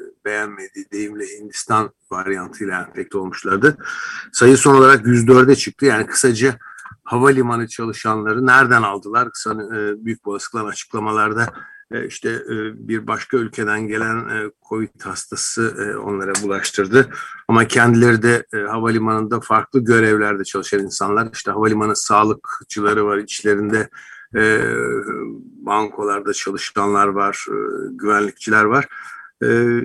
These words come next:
temasları çok oluyor, e, gelen yolcularla. Böylece dünyaya, etrafa,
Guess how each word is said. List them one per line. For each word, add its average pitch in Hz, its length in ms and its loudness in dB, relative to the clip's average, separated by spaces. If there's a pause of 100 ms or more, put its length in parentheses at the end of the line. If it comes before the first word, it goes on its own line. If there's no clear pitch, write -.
(140)
temasları 135 500 4
çok 147 260 0
oluyor, 101 460 -2 (360)
e, 107 220 -2
gelen 107 320 0
yolcularla. 104 720 0
Böylece 113 560 0
dünyaya, 107 480 -2
etrafa, 113 600 -4